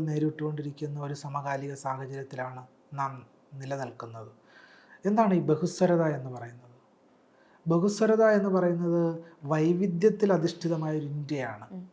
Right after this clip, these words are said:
Speaker 1: വൈവിധ്യപൂർണമായ ഇന്ത്യയാണ് ബഹുസ്വര ഇന്ത്യ എന്ന് പറയുന്നത്. വിശ്വാസങ്ങളുള്ള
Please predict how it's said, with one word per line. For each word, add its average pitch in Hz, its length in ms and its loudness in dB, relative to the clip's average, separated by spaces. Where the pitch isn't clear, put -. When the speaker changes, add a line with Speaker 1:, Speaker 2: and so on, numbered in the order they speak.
Speaker 1:
വൈവിധ്യപൂർണമായ 214 960 2
ഇന്ത്യയാണ് 160 420 4
ബഹുസ്വര 151 360 -2
ഇന്ത്യ 131 280 -6
എന്ന് 123 140 -10
പറയുന്നത്. 113 400 -12
വിശ്വാസങ്ങളുള്ള 190 880 6